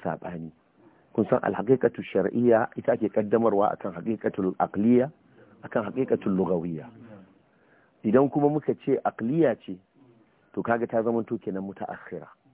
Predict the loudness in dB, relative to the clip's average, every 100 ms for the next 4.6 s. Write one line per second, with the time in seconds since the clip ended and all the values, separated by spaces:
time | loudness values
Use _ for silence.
0 | _ _ _ -4 -2 0 -2 -2 -4 -6
1 | -10 -18 -20 -20 -20 -20 -20 -20 -20 -20
2 | -10 2 2 4 2 4 2 4 4 6
3 | 6 4 4 2 -2 -6 -6 -6 -6 -8
4 | -8 -10 -10 -14 -18